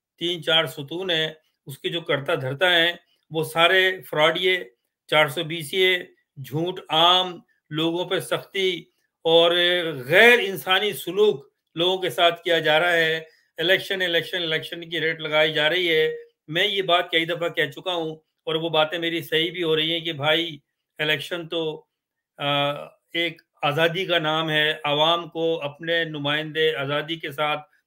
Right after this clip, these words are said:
चुनने का नाम है। और अगर ऐसा नहीं हो रहा, तो आप क्यों इसके पीछे लगे हुए हैं? क्या आपके हालात बदल जाएंगे इस इलेक्शन होने से? क्योंकि इलेक्शन अभी हुए नहीं है।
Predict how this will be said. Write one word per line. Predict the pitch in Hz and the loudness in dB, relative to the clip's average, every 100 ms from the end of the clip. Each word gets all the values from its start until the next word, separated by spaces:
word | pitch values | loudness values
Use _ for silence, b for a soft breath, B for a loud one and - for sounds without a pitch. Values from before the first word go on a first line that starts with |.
| _ - | _ -10
चुनने | 170 175 185 | -8 -2 -2
का | 170 160 | 2 2
नाम | 147 156 180 | 4 2 2
है। | 151 151 151 - _ _ 170 | 2 2 2 -2 _ _ 0
और | 160 | 0
अगर | 170 170 | 2 2
ऐसा | 165 180 | 2 0
नहीं | 160 151 165 185 | -2 -2 -4 -2
हो | 160 | 2
रहा, | 156 156 | 4 4
तो | 156 - _ _ 151 | 0 -8 _ _ -4
आप | 156 151 - | -2 -4 -12
क्यों | 190 202 | -14 -12
इसके | 143 165 | -12 -14
पीछे | 139 139 - | -14 -14 -10
लगे | 131 120 | -10 -10
हुए | 117 | -14
हैं? | 135 _ _ _ _ _ _ _ - | -16 _ _ _ _ _ _ _ 0
क्या | 175 | 6
आपके | 226 214 190 190 185 | 8 8 6 2 0
हालात | 156 160 170 | 2 4 4
बदल | 160 160 165 | 2 -2 0
जाएंगे | 156 160 160 156 156 156 156 | 2 2 0 0 0 0 -4
इस | 151 143 | -10 -6
इलेक्शन | 151 143 - 156 | -6 -6 -6 -6
होने | 135 147 165 | -6 -4 -6
से? | 143 156 156 | 0 0 0
क्योंकि | 156 156 151 160 | -6 -10 -4 -4
इलेक्शन | 156 143 147 165 156 | -2 -4 -6 -6 -8
अभी | 151 139 | -6 -6
हुए | 147 185 | -2 -2
नहीं | 180 165 | 0 -2
है। | 147 151 | -2 -6